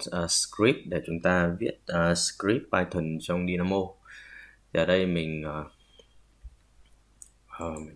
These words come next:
tạm thời mình tắt cái này đi nào. Ok, đây là cái giao diện mà, à, các bạn làm việc, à, khi các bạn, à, khi bắt đầu mở cái, à, phần ứng dụng Dynamo trong Revit ra. Thì, à,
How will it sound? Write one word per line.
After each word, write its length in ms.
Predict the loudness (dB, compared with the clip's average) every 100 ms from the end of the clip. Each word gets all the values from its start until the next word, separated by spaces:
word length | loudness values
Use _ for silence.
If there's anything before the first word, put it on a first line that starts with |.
| -16
tạm 100 | -16
thời 100 | -14 -12
mình 100 | -10
tắt 200 | -6 -6 -4
cái 100 | -4
này 100 | -6
đi 100 | -10
nào. 140 | -16 _ -20 _ _ _ _ _ _ _ _ -20 _ -20 _ _ _ _ _ _ -20 _
Ok, 180 | 0 0 -2 -4
đây 140 | 0 0
là 80 |
cái 160 | 0 2
giao 180 | 2 2
diện 280 | 0 0 -4
mà, 160 | -4 -4 -8 -16 _ _ -14
à, 120 | -10 -4
các 80 | -2
bạn 200 | -2 -2
làm 160 | -2
việc, 180 | -2 -4 -8 -20 -20 _ _ -20 _ -10
à, 240 | -4 -2 -2 -4
khi 100 | 0
các 60 |
bạn, 100 | 2 0 -6 -8
à, 60 | -8
khi 320 | -8 -6 -4 -4 -4 -6 -2
bắt 100 | 0
đầu 160 | 2
mở 300 | 2 0 -2 -10
cái, 300 | -8 -4 -2
à, 120 | 0 -2
phần 300 | -4 -6 -12 -8
ứng 160 | -4 0
dụng 280 | 0 -2 -4
Dynamo 460 | -2 0 0 0
trong 200 | -4 -8 -8
Revit 340 | -4 -2 2
ra. 220 | 4 4 2 -12 -14 -14 -16 -20 -20 -20 _ _ _ -10
Thì, 180 | -2 2
à, 340 | 4 4 2